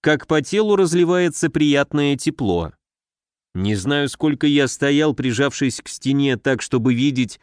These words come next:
и уходящий вдаль коридор и пещеру, но явно не меньше нескольких минут. В тот момент, когда я окончательно решил, что Бур и его компашка струсили,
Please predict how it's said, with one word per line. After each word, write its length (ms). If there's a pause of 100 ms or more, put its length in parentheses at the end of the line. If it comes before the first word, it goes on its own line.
(220)
и 100
уходящий 640
вдаль 320
коридор 540
и 60
пещеру, 760 (460)
но 160
явно 360
не 180
меньше 380
нескольких 640
минут. 460 (840)
В 100
тот 220
момент, 520
когда 320
я 220
окончательно 800
решил, 520
что 240
Бур 240
и 60
его 200
компашка 640
струсили, 760